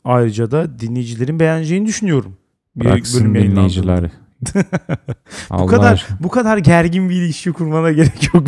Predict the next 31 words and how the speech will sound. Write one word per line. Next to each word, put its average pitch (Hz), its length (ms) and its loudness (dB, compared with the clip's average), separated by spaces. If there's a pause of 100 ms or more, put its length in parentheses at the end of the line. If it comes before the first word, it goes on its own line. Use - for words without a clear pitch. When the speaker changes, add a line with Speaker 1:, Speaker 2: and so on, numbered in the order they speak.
(100)
Speaker 1:
bence 131 380 4
dinleyicilerle. 120 800 0
Speaker 2:
Ya - 60 -4
neyi 110 340 8
dinliyorlar 107 560 8
Allah 104 280 8
aşkına 101 480 4
ya? 92 220 6 (180)
Bırak 113 180 8
Speaker 1:
Niye 208 160 8
Speaker 2:
ya. 90 200 6
Speaker 1:
bu 202 60 0
kadar 156 300 6
sertsin? 120 500 -2
Onlara 165 300 -2
şefkatle 151 520 -2
yaklaşman 110 600 -4
lazım. 101 360 -14 (160)
Speaker 2:
Ne, 55 200 -6 (100)
ne 92 240 4
şefkati 101 560 4
ya? 90 360 4
Bıraksınlar 95 760 2
ya. 78 280 -2 (640)
Speaker 1:
<laughs> - 600 -16 (180)
Ee, 147 320 2 (160)
bu 143 280 0
arada 226 180 2
yeri 147 280 2
gelmişken 185 580 0
ben 170 200 -2